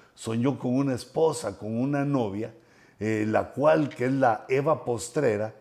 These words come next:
es la iglesia. Eh, luego vemos que Abraham soñó, eh, el éxodo. Eh, yo quisiera, bueno, quisiera leer aquí algunos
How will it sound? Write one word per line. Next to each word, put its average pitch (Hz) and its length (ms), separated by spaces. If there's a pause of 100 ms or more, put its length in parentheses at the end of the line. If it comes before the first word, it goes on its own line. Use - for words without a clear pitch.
(400)
es 107 200
la 104 140
iglesia. 143 540 (1900)
Eh, 143 260
luego 220 400
vemos 220 460
que 139 280
Abraham 143 680 (1500)
soñó, 151 800 (880)
eh, 131 260
el 123 160
éxodo. 123 520 (1120)
Eh, 127 280
yo 202 120
quisiera, 233 500
bueno, 139 300
quisiera 143 460
leer 135 580
aquí 151 520
algunos 120 920